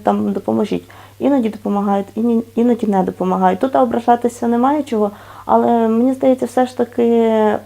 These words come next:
оскільки інклюзивна освіта лише почала, да, якомусь ступені розвиватися,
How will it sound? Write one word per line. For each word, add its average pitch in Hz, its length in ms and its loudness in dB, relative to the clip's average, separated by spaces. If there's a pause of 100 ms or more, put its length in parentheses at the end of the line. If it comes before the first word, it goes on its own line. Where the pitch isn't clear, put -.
(280)
оскільки 226 640 2
інклюзивна 226 480 2
освіта 233 280 -2
лише 226 220 0
почала, - 460 0
да, 214 200 2
якомусь 214 360 -2
ступені 208 340 -2
розвиватися, 202 640 0